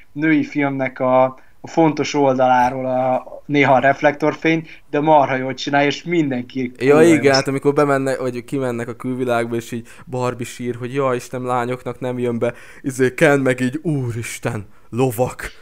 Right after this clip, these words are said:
Speaker 2: férfiak,
Speaker 1: Igen.
Speaker 2: hatalom", izé, most kivesz a
Speaker 1: Igen,
Speaker 2: könyveket, és akkor
Speaker 1: hatalom.
Speaker 2: ja, igen, és a kedvencem, ezt el, majdnem el, ö, majdnem elfelejtettem mondani ezt a poént, hogy "Úristen, képzétek el, megkérdezték tőlem, hogy mennyi az idő." És akkor,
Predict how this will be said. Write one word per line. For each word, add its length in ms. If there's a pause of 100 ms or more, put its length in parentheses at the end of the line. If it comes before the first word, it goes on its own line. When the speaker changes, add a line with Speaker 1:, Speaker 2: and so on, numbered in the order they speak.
Speaker 2:
férfiak, 680
Speaker 1:
Igen. 260
Speaker 2:
hatalom", 760 (260)
izé, 300 (180)
most 160
kivesz 300
a 80
Speaker 1:
Igen, 180
Speaker 2:
könyveket, 500
és 80
akkor 160
Speaker 1:
hatalom. 380
Speaker 2:
ja, 100
igen, 180
és 80
a 40
kedvencem, 500
ezt 140
el, 140
majdnem 300
el, 300
ö, 360
majdnem 260
elfelejtettem 440
mondani 220
ezt 100
a 40
poént, 300
hogy 180 (320)
"Úristen, 640
képzétek 540
el, 160
megkérdezték 680
tőlem, 220
hogy 120
mennyi 340
az 180
idő." 340 (280)
És 80
akkor, 160